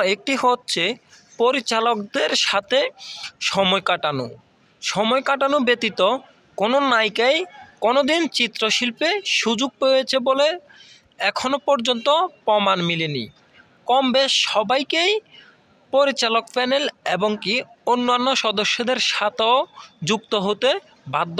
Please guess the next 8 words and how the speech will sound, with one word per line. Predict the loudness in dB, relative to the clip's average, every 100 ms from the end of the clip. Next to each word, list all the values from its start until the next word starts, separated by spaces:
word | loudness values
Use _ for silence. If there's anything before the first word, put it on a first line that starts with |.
| 0
করা | 2 2
হতো, | -2 -4 -4 -4 -8 -20 -20 -20 _ _ _ _
আর | 0 0 0
তাদের | -2 -2 0
মধ্যে | 0 0 2 0 2
নায়িকা | 0 0 0 0 -2
প্রিয়ঙ্কা | -2 -2 0 0 0 -2 _ _ _ _
অন্যতম | 0 2 0 0 2